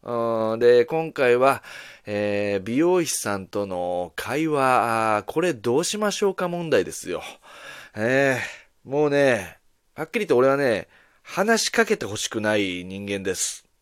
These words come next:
ね、そういう人多いかと思います。ね、俺売れてたらね、別なんだけど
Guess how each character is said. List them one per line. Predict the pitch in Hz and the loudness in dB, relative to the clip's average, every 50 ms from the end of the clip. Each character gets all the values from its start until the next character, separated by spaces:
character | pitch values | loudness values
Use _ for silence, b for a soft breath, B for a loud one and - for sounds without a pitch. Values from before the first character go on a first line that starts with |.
| _ _ _ _ _ _ _ _ - | _ _ _ _ _ _ _ _ -4
ね、 | 120 131 131 117 - B B B B | -2 0 0 -2 -4 B B B B
そ | B - - 170 | B 0 2 4
う | 170 | 6
い | 170 | 4
う | 165 | 4
人 | 139 - 156 135 147 170 175 | 4 4 4 4 6 4 4
多 | 175 170 | 4 2
い | 160 139 | 2 2
か | 123 123 | 0 -2
と | 113 - 101 | -2 -2 -2
思 | 101 104 107 | -4 -4 -4
い | 110 | -4
ま | 110 107 | -6 -6
す。 | 104 - - - - _ _ - | -6 -8 -10 -12 -16 _ _ -6
ね、 | 131 139 147 151 - B B B B B B B B - | -2 0 0 -2 -2 B B B B B B B B 2
俺 | 139 147 156 | 4 4 4
売 | - 139 139 196 | 4 4 4 4
れ | 254 277 | 4 4
て | - - 302 | 2 0 -2
た | 294 - 208 | 0 2 0
ら | 143 101 | 0 0
ね、 | 82 80 80 82 85 - - _ _ _ _ _ _ _ _ _ | -2 -6 -12 -14 -14 -16 -20 _ _ _ _ _ _ _ _ _
別 | - 117 117 - - 135 | -8 -6 -4 -4 -2 -2
な | 135 135 | -2 -2
ん | 123 104 | -2 -4
だ | 85 | -8
け | 85 85 | -10 -10
ど | 78 85 90 92 80 - - | -8 -6 -6 -6 -6 -8 -14